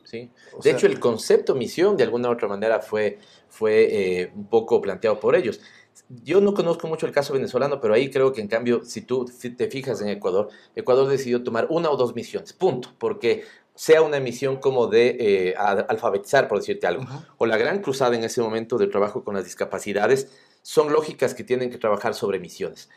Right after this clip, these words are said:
Speaker 1: Pero en cambio lo otro, la salud universal, la educación universal, la seguridad social de características universales, tienen que estar interiorizadas en la política pública del Estado. Y en cambio a mí me parece que el modelo venezolano apostó muchísimo por las misiones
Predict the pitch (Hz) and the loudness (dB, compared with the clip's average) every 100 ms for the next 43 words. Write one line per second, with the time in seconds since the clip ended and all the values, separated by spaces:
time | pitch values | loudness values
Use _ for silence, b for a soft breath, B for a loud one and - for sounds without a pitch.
0 | b b - 139 139 175 - 147 139 120 | b b -2 -2 0 0 0 4 4 4
1 | 107 98 95 90 98 98 117 135 127 113 | 0 -4 -4 -6 -4 -2 0 0 -2 -2
2 | 107 - 123 104 87 87 - - 110 120 | -4 0 0 0 -6 -10 -14 -6 -4 -4
3 | 113 101 - 123 120 90 85 - 90 92 | -2 -4 -2 0 0 -2 -8 -8 -6 -4
4 | 92 110 127 - 101 113 95 98 90 - | 0 0 0 -4 -4 -2 -2 -4 -8 -8
5 | 104 - - 101 101 98 107 113 110 B | -10 -8 -8 -6 -4 -4 -2 -4 -4 B
6 | B B - 156 165 123 - 127 143 139 | B B -6 -6 -4 -6 -2 -2 -2 -6
7 | 107 101 98 95 - 143 123 107 - b | -6 -4 -4 -4 2 4 4 0 -8 b
8 | b 113 110 - 107 117 104 107 107 104 | b -8 -6 -4 -6 -6 -10 -8 -8 -6
9 | 98 87 - 113 90 - 123 117 135 147 | -4 -6 -4 0 0 -2 -6 -2 0 0
10 | 143 143 139 139 - 120 120 135 139 131 | -2 0 0 0 -4 2 4 4 0 -2
11 | 135 123 135 98 - 131 135 B 131 135 | -2 -2 -2 -4 4 4 2 B -6 -4
12 | 170 202 127 101 92 95 92 104 101 110 | -2 -2 -2 -4 -2 -2 -2 -6 0 2
13 | 120 131 | 2 -2